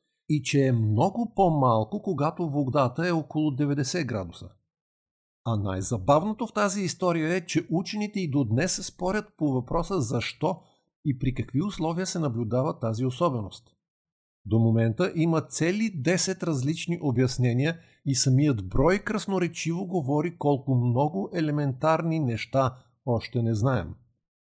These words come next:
За да съм коректен, трябва да отбележа, че този ефект е забелязван неколкократно през вековете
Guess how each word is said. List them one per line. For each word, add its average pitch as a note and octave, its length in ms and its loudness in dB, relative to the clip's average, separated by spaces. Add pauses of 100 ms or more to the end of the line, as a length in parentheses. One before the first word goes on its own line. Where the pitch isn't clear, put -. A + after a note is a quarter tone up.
(1040)
За A#2 140 2
да A#3+ 100 0
съм C4 220 -2
коректен, D3+ 680 2 (260)
трябва A#3+ 260 2
да B3+ 80 -2
отбележа, C#3+ 500 2
че C3 240 -4
този A3 280 -2
ефект F3+ 380 -2
е G3 80 0
забелязван C#3+ 840 0
неколкократно E3 880 -2
през D#3 280 4
вековете B2 680 2